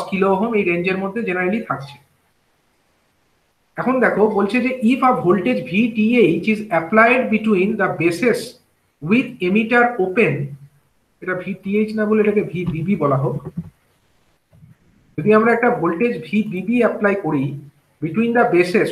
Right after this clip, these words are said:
with the emitter open, then the voltage will divide across আরবি one and আরবি টু। ঠিক তো, যেখানে আরবি ওয়ান এর across-এ voltage drop কত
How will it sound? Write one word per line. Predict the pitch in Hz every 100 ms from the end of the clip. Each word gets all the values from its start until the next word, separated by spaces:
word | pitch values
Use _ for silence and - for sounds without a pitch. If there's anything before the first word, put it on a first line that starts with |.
| 196
with | 208 240
the | 202
emitter | 175 208 233 233 214
open, | 175 196 147 - - _ _ _ 135
then | 185 240 240
the | 233 139
voltage | 175 - 240 165 165 202
will | 214 185 151
divide | 151 214 247 - - _ 170
across | 170 202 - - 180
আরবি | 180 214 208
one | 214 208
and | 196
আরবি | 180 190 -
টু। | 208 _ _ _ _ _ _ _ _ _ _
ঠিক | 226 -
তো, | - -
যেখানে | 160 208 214 175
আরবি | 180 233
ওয়ান | 240 240
এর | 240
across-এ | 240 240 226
voltage | 202 202 220 -
drop | 214 214
কত | 196